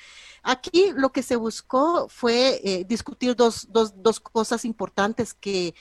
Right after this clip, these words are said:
que los hombres indígenas nos dijeron que querían plantear y que querían tener el espacio para abordar. Una es, bueno, a nosotros se nos acusa, decían los hombres, de que nosotros somos los malos de la película y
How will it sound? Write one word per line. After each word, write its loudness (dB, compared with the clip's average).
que 2
los -4
hombres -4
indígenas -4
nos -4
dijeron -4
que -8
querían -6
plantear -6
y -10
que -4
querían -4
tener -4
el -6
espacio -4
para -4
abordar. -8
Una 4
es, 0
bueno, 0
a 2
nosotros 0
se 2
nos -2
acusa, 0
decían -2
los -8
hombres, -2
de -6
que -4
nosotros -6
somos 0
los -2
malos 0
de 0
la -4
película -4
y -12